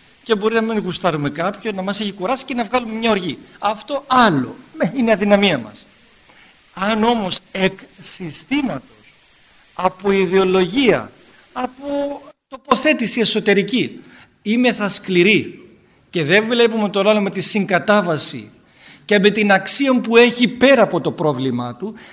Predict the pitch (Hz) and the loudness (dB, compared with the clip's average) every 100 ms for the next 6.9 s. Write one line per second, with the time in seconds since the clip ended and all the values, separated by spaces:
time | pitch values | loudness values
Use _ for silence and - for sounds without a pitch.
0 | _ - 285 277 - 214 175 139 135 - | _ 4 4 6 4 2 0 -2 -6 -8
1 | 135 - 185 202 196 160 - 247 254 240 | -14 -8 -6 -4 -4 -6 0 2 2 0
2 | 202 160 139 147 147 - 208 214 247 240 | -2 -2 -2 -2 -4 -4 -6 0 2 4
3 | 233 247 226 220 196 214 196 190 208 202 | 4 4 4 2 2 0 0 0 2 2
4 | 185 202 190 196 139 - - - - _ | 2 0 0 -2 -4 -8 -16 -20 -20 _
5 | _ - _ _ - - _ _ _ _ | _ -20 _ _ -20 -20 _ _ _ _
6 | - - - 156 160 170 196 185 | -20 -16 -6 0 4 4 4 2